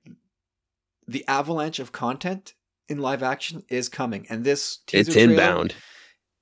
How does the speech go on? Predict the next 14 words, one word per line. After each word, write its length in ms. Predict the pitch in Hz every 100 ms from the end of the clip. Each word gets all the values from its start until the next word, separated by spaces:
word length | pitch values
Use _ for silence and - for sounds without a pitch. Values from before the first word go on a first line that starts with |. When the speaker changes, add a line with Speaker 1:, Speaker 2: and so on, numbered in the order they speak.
| _ -
Speaker 1:
this 220 | 151 156
is 100 | 147
sort 220 | 160 151
of 160 | 147 135
the, 260 | 143 143
uh, 120 | 131 -
the 140 | 139
first 500 | - 170 160 113 -
big 280 | 156 143 135 139
rumble 600 | 123 127 131 107 107 _ _
from 200 | - 123
the 80 | 123
volcano. 680 | 117 110 - 117 104 - _ _ _ _ _ _ _ _ _ _ _ _ _ _ _ 120
And 320 | 113 110